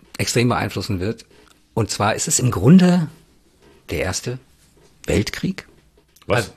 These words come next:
Speaker 1: wir reden vom Siebenjährigen Krieg.
Speaker 2: Okay.
Speaker 1: Ja, siebzehnhundertsechsundfünfzig bis siebzehnhundertdreiundsechzig. Und der spielt eben auch in Nordamerika,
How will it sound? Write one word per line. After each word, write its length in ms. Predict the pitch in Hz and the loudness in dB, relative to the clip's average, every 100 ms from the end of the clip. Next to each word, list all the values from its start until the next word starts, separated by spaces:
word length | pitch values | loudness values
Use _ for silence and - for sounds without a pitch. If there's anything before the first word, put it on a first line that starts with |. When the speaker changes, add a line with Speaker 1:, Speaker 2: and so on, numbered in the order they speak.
| _ | _
Speaker 1:
wir 120 | 110 98 | -4 0
reden 180 | 139 | 2
vom 160 | 139 131 | 4 4
Siebenjährigen 560 | 110 147 123 107 98 92 | 4 4 6 6 2 -2
Krieg. 340 | - 123 - - _ | -4 -6 -6 -20 _
Speaker 2:
Okay. 300 | 101 - 73 - _ _ _ - | -6 -4 -6 -10 _ _ _ -8
Speaker 1:
Ja, 240 | 90 160 127 | -4 -4 -8
siebzehnhundertsechsundfünfzig 1200 | - 156 - 120 110 98 113 - 107 160 - 185 | -4 -4 2 2 2 2 0 -2 2 2 4 4
bis 120 | 135 | 4
siebzehnhundertdreiundsechzig. 1600 | - - 131 113 104 - - 98 101 98 90 82 - - 170 - | 4 2 2 2 2 -2 -6 -2 0 2 0 -4 -4 -8 -10 -2
Und 180 | 139 135 | 0 2
der 200 | 123 - - | -2 -4 -4
spielt 420 | - - 277 - | -4 2 2 2
eben 220 | 113 - | 0 0
auch 340 | 113 214 - - | 0 -2 -4 -6
in 220 | - 175 - | -2 0 0
Nordamerika, 800 | - 135 135 131 127 95 82 - | -2 -2 0 0 0 -2 -6 -14